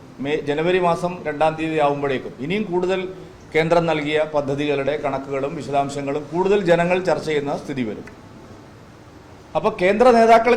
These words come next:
കേരളത്തിലേക്ക് വരുമ്പോൾ, നിർമ്മലാ സീതാരാമൻ കേരളത്തിലേക്ക് വരുമ്പോൾ,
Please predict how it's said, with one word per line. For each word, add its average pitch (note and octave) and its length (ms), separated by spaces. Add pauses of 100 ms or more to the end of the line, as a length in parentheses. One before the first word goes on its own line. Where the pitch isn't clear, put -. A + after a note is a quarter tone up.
കേരളത്തിലേക്ക് G#3 540
വരുമ്പോൾ, E3 360
നിർമ്മലാ F3+ 380
സീതാരാമൻ F#3+ 460 (100)
കേരളത്തിലേക്ക് F3 540
വരുമ്പോൾ, C3+ 300